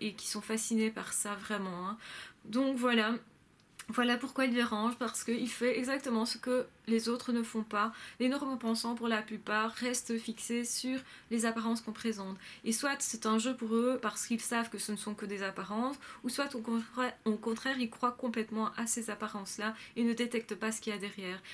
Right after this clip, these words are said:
Le surdoué, lui aussi, hein, peut très bien amener des apparences et va fonctionner comme ça, parce qu'il a aussi cette capacité, j'en avais parlé, il a la possibilité de faire semblant, et donc il peut, euh, amener l'autre aussi à voir ces apparences-là qui sont toutes lisses et qui va lui permettre d'être d'ailleurs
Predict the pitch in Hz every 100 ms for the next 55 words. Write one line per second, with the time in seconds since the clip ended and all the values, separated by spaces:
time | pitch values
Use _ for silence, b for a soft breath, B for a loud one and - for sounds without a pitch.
0 | B - 294 277 294 294 269 277 240 226
1 | 254 220 226 226 233 - 220 233 233 -
2 | 220 220 247 226 208 214 214 214 220 -
3 | B - 226 226 240 233 226 233 226 220
4 | 208 247 240 226 226 208 226 277 311 302
5 | 247 240 226 233 - - 247 233 202 196
6 | 202 220 262 262 B - 254 240 254 240
7 | 269 247 233 233 247 262 220 220 269 285
8 | - 254 240 220 208 247 B B - 247
9 | 254 262 247 - 247 254 247 - 220 240
10 | 233 247 240 247 247 220 220 254 - 226
11 | 220 226 226 262 - B - 254 247 233
12 | 226 208 220 214 233 294 254 220 220 -
13 | 233 269 - 226 233 226 226 208 226 233
14 | 220 226 220 226 190 208 220 - 214 202
15 | 208 214